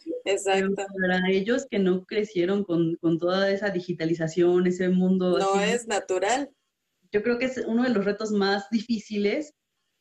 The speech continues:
Speaker 2: pero no imposibles. Y como siempre, o sea, y lo reitero, depende de ti, si tú tienes como la convicción de hacerlo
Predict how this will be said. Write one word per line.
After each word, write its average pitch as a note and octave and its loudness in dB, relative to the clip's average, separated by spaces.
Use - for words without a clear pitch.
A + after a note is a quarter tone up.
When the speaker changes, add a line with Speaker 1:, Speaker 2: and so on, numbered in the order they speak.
Speaker 2:
pero G#3 2
no G#3+ 0
imposibles. F#3 -2
Y F#3+ 0
como F3+ 0
siempre, F#3+ 0
o E3 -2
sea, F3 0
y F3 4
lo F3 2
reitero, F3 -2
depende F#3+ 0
de E3+ 2
ti, F#3 -2
si F#3+ -10
tú F#3+ -14
tienes G3 -2
como F3 -4
la E3+ 0
convicción E3+ -2
de F#3 0
hacerlo G3+ -2